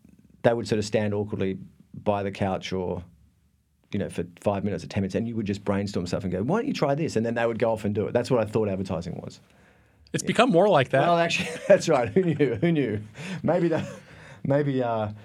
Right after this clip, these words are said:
Speaker 1: maybe it's sort of becoming, um, a reality now. But it was, I don't know, just the excitement of that. And I, maybe I didn't have the talent or the patience to, um, you know, sit down and write the great Australian novel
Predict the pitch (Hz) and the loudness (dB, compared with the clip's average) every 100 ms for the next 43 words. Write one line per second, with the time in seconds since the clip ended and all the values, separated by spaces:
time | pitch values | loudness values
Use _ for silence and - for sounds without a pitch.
0 | - - 127 123 110 113 104 101 110 101 | -18 -4 -2 -2 -4 -4 -4 -2 -2 -2
1 | 101 98 101 95 95 - - - - 104 | -4 -2 -2 -2 -4 -8 -10 -10 -8 -4
2 | 107 104 104 104 90 85 95 131 151 147 | -2 -2 -4 -6 -4 -2 0 2 0 -4
3 | - - _ _ _ _ _ _ - - | -8 -18 _ _ _ _ _ _ -12 -4
4 | 202 254 214 123 - 127 - 123 143 98 | -2 -2 -4 -6 -4 -2 0 0 0 -2
5 | - - - - _ - 143 151 156 165 | -4 -8 -14 -20 _ 2 2 4 2 2
6 | 147 135 127 113 104 117 113 113 107 104 | 2 2 0 0 0 0 0 0 -2 0
7 | 107 104 107 98 - - - - - _ | 0 0 -2 -4 -8 -16 -20 -20 -20 _
8 | - - 113 107 101 98 95 - - 98 | -12 -4 -2 0 0 -2 -4 -4 -4 -2
9 | 92 92 101 - - _ _ _ _ _ | -2 -4 -6 -8 -14 _ _ _ _ _
10 | _ - 120 90 - 131 120 110 104 101 | _ -8 -6 -4 -4 0 2 2 0 -2
11 | 85 - - - - - 113 110 104 98 | -2 -8 -20 -20 -20 -6 -2 2 2 0
12 | - 120 127 110 95 90 78 - | -2 -2 0 -2 -2 -4 -6 -10